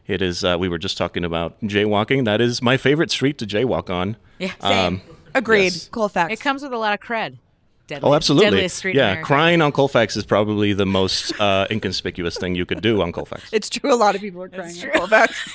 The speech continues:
Speaker 3: <laughs> No one will
Speaker 2: Is
Speaker 3: bother
Speaker 2: that
Speaker 3: you.
Speaker 2: on the list? <laughs>
Speaker 3: That's a good question. I don't think it was.
Speaker 1: Well, you know, we haven't gotten to their fourth one, but I think what all of these events for this weekend have in common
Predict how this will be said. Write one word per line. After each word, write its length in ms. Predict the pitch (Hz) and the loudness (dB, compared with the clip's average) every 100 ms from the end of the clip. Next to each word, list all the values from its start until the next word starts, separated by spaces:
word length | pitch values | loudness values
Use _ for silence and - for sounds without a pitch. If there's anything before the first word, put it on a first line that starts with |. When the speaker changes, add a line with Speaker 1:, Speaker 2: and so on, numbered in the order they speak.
| - | -18
Speaker 3:
<laughs> 40 | _ _ _ - | _ _ _ -10
No 120 | 214 | -4
one 120 | 202 180 | -2 -2
will 60 | |
Speaker 2:
Is 40 | 160 | -4
Speaker 3:
bother 120 | 151 | 0
Speaker 2:
that 100 | 254 | 2
Speaker 3:
you. 60 | 285 | 2
Speaker 2:
on 80 | 302 | 2
the 80 | |
list? 560 | 262 277 392 - - - | -2 -4 -6 -8 -12 -12
<laughs> 360 | 285 - - - | -16 -16 -20 -16
Speaker 3:
That's 120 | - | -12
a 40 | |
good 180 | - - | -10 -8
question. 400 | 370 403 - - | -8 -6 -8 -6
I 80 | 269 | -4
don't 140 | 403 | -4
think 180 | 349 320 | -4 -6
it 80 | 339 | -4
was. 340 | 220 220 - - | -6 -6 -10 0
Speaker 1:
Well, 320 | 160 180 202 151 | 4 6 4 2
you 140 | 143 | 2
know, 160 | 113 127 | 2 2
we 180 | 123 127 | 4 4
haven't 200 | 139 127 | 4 4
gotten 180 | 127 117 | 2 2
to 80 | |
their 120 | 113 104 | 2 2
fourth 300 | 135 131 - | 2 2 2
one, 160 | 110 | 0
but 140 | 110 151 | 2 2
I 80 | |
think 200 | 156 202 | 4 2
what 200 | 165 139 127 | 4 2 4
all 280 | 131 143 131 | 4 6 4
of 40 | |
these 200 | 123 117 | 2 2
events 320 | 107 107 104 | 2 2 2
for 100 | 113 | 0
this 180 | 104 98 | 0 0
weekend 240 | 104 98 | 0 2
have 120 | 95 92 | 2 0
in 100 | 92 | 0
common 400 | 95 95 92 | 0 2 0